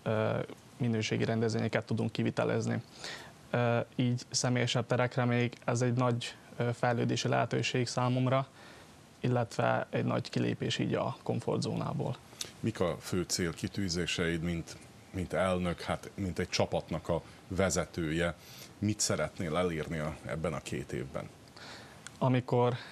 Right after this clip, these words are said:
Speaker 1: először így megválasztottak elnöknek és megalakult az új elnökség, akkor az első dolog, ami megfogalmazódott bennem, hogy, ö, hát, ö, kicsit nagyobb mértékű frissülést élt meg a tagság,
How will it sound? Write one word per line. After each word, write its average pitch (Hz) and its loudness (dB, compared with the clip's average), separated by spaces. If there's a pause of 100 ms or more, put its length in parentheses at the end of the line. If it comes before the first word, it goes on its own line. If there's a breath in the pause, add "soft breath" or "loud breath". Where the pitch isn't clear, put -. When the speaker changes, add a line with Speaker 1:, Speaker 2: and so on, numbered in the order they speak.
Speaker 1:
először 120 4
így 120 0
megválasztottak 117 2
elnöknek 120 2
és 131 0
megalakult 120 2
az 117 4
új 123 4
elnökség, 123 2
akkor 120 0
az 117 4
első 123 6
dolog, 117 4
ami 120 4
megfogalmazódott 117 2
bennem, 120 4
hogy, 120 2 (840 loud breath)
ö, 123 2
hát, 117 2 (140)
ö, 113 6 (200)
kicsit - 2
nagyobb 117 4
mértékű 117 2
frissülést - 0 (280)
élt 123 2
meg 117 2
a 117 4
tagság, 120 2